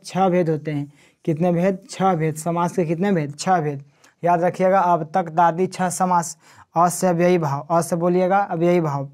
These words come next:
ब से बोलिएगा बहुब्रीहि, ब से बोलिएगा बहुब्रीहि, त से तत्पुरुष, क से कर्मधारय, द से द्वंद्व, दि से दिग्गु। अब इसका तो आपने नाम सुना, अब इसका डेफिनेशन यदि बात करें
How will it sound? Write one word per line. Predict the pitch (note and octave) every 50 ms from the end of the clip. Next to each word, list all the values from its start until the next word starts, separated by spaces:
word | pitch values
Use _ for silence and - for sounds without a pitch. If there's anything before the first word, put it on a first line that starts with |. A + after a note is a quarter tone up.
| -
ब | D#3 E3+ F3+
से | E3 - F#3
बोलिएगा | E3+ E3 F3+ F3+ F3 F3+ F3+ F#3 F#3+ F#3+
बहुब्रीहि, | E3+ D#3+ F3 E3+ F3 F#3 E3+ F3+ F3+ F3 D3 C#3 C3+
ब | C3+ C#3+ E3 F3
से | D#3 - F#3
बोलिएगा | E3+ F3 F3+ F3+ F3+ F3+ F#3 F#3 F3
बहुब्रीहि, | E3+ F3+ F3 F3 E3+ E3+ F3 E3+ D#3 C#3+ C3+ C#3 - - _ _ _ _ _ -
त | F3 F3+
से | E3 - F#3 F3+
तत्पुरुष, | F3 - F#3 D#3+ - - F#3 F#3 E3 D#3 D3 C#3 -
क | - F3 F3 F3
से | - - F3+
कर्मधारय, | F3+ F#3+ F3+ F3+ F3+ F3+ D#3+ D3+ E3+ F3+ F3 E3 D#3 C#3+
द | C#3+ D3+ F3 F3+
से | F3 - - F#3 F3+
द्वंद्व, | D#3+ D3+ F3 F#3 F3+ E3+ D#3 D3+ D3
दि | C#3+ D3 E3 F#3 F3+
से | F3+ - G3+ A3+ A#3+ A#3+ A#3 - -
दिग्गु। | D#3+ G3 F3+ D#3 D3 D3 C#3+ C#3 - _ - - - - - _ -
अब | E3+ E3+
इसका | F#3+ F3+ - - G3 G3
तो | F#3+ G#3 G3+
आपने | F#3 G3+ G3+
नाम | F#3+ F3+ F3+ F3+ F3+ F#3 G3 F#3+
सुना, | F#3+ - F#3+ F#3 F3+ F3 F#3 _ _ _ _ _ _ _ -
अब | E3
इसका | F3 E3 - G3 F#3
डेफिनेशन | F3 E3+ F#3 F3 - F3+ F3+ F3 D#3+ - G3 G3
यदि | G3 F#3 G3 F3+
बात | F3+ F3+ F3+ F3 -
करें | - F#3+ E3 C#3 B2+